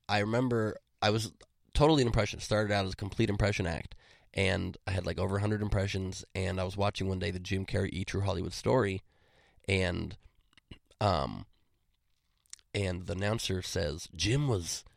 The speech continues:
selling out to standing ovations at the Comedy Store in Hollywood,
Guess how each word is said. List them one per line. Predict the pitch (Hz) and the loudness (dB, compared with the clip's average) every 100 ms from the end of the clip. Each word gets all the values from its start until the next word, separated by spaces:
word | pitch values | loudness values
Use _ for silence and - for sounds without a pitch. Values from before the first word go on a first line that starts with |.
| _ _ _ | _ _ _
selling | - - 101 127 120 | -10 0 0 2 0
out | 110 110 - | 0 -2 -4
to | 76 | -6
standing | - 92 107 107 104 | -4 -2 0 0 -2
ovations | 95 90 87 90 85 | 0 -2 0 -2 -2
at | 90 | -6
the | - | -4
Comedy | 92 87 85 | -2 -2 -4
Store | 80 - 85 87 | -6 -6 -6 -6
in | 82 | -6
Hollywood, | 80 82 - - - | -6 -10 -16 -20 -20